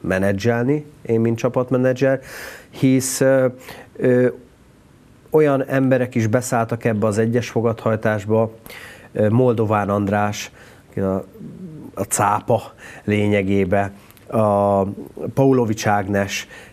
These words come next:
ö, ugye Vida József támogatásával, a-, akik azért egy, tényleg egy komoly közegből jöttek. Valamit ők már letettek az asztalra, és, és mégis látnak fantáziát az egyes fogatba. Ö, ezeket az embereket össze kell fogni,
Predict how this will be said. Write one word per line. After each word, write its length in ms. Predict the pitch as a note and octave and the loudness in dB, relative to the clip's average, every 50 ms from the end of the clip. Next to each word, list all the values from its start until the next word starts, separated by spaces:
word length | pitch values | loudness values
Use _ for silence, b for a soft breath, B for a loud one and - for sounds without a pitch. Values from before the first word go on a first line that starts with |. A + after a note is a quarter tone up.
| B - | B -6
ö, 440 | - A2 G#2+ G2+ G2+ G2+ G2 G2 | -2 0 2 2 4 2 2 2
ugye 260 | G2 G#2 A2+ G2+ G#2+ G2 | 2 0 0 0 2 2
Vida 220 | G2+ A2 G#2 A2 | 2 2 2 2
József 440 | G#2+ G#2 G2+ G2+ F#2+ G#2 G2 - - | 2 2 2 2 0 0 -2 -4 -2
támogatásával, 1200 | - A2+ G#2 G2+ G2+ G2+ G2 G#2+ G#2+ G#2 - A2+ G#2+ G#2+ - - B2 A2+ A2+ A#2 B2 B2 B2 A2+ B B B B B B - | -2 -2 0 0 0 -2 0 0 -2 0 0 -2 -2 -2 -2 -2 -2 -2 0 2 0 0 0 -2 B B B B B B -2
a-, 100 | D3+ C3 C3+ C3+ A#2+ | 0 2 2 2 0
akik 260 | C3+ A#2+ - D3 - | -2 -2 -2 0 0
azért 320 | D3+ D3 C#3 D3+ D3+ D3+ D3+ | 0 0 2 2 2 2 2
egy, 120 | D3 C#3+ | 0 0
tényleg 340 | - - F#3+ F3+ D3 B2+ A#2 | 0 0 2 2 2 2 2
egy 140 | A#2 A2+ - | 0 -2 0
komoly 360 | - D3+ C#3 B2+ A#2+ G#2+ G2+ | 0 0 2 2 2 0 0
közegből 600 | - - C3 A#2+ - G#2+ F#2 F2+ F2+ F#2 G2+ G2+ | 0 0 -2 0 0 -2 -2 0 0 0 2 2
jöttek. 460 | G2+ G#2+ G#2+ - - - - - - | 4 2 2 0 -2 -6 -6 -6 -2
Valamit 440 | - C#3+ D#3 E3+ E3+ E3+ D#3+ E3 - | 0 2 2 2 2 0 -2 -2 0
ők 200 | D#3+ D#3 D3+ - | 0 0 0 0
már 180 | D#3+ D3 D3 C#3+ | 0 0 2 2
letettek 560 | C#3+ C#3 C3+ - B2 A2+ - - A2+ G#2+ - | 0 0 0 0 -2 -2 -2 -4 -4 -2 0
az 140 | A2 G2+ A#2 | 0 0 0
asztalra, 600 | A#2+ A#2 - - - C3 B2+ B2 C3 C3 C3 B2+ B B B B B B B | -2 -2 -4 -2 0 0 2 2 2 0 0 -2 B B B B B B B
és, 260 | - D3 C3+ C3 A#2+ | 0 2 2 2 2
és 200 | B2 C#3 B2 - | 0 -2 -2 0
mégis 360 | D3+ D#3+ E3 D3 B2 A2+ - | 2 2 2 2 0 0 0
látnak 360 | - A#2 A2 A2 - A2 G2+ | 0 0 0 0 -2 -4 -4
fantáziát 720 | - - A#2+ A#2 A2+ A#2 A2+ G#2+ G2+ A2 A2 G#2 G#2 - | 0 0 0 0 0 0 -2 0 0 0 0 0 0 -2
az 120 | G#2+ G2 A#2 | -2 0 0
egyes 320 | A2+ A#2 A#2 B2+ A#2+ - | 0 2 2 0 -2 0
fogatba. 520 | - C3 B2 B2+ C3 B2+ C3 C3+ C3+ C3 B B B B B B - | -2 -2 0 0 0 0 2 0 0 0 B B B B B B 0
Ö, 200 | D3+ C3+ C3 C3 | 2 2 4 4
ezeket 380 | C#3+ D3 D#3 D#3 D#3 E3 D3 | 2 2 0 0 0 0 0
az 120 | D3+ C#3 D3+ | 0 0 2
embereket 460 | D3+ D3+ C#3+ C#3 C3+ - - A#2+ - | 2 2 2 2 0 0 -2 0 0
össze 260 | C#3+ C#3 - - A2+ | -2 0 0 -4 -2
kell 160 | - G2+ F2 | -2 -2 -4
fogni, 440 | - - - B2+ B2 B2 A#2 A2 A2 | -2 -2 -4 -2 -2 -2 -2 -2 -4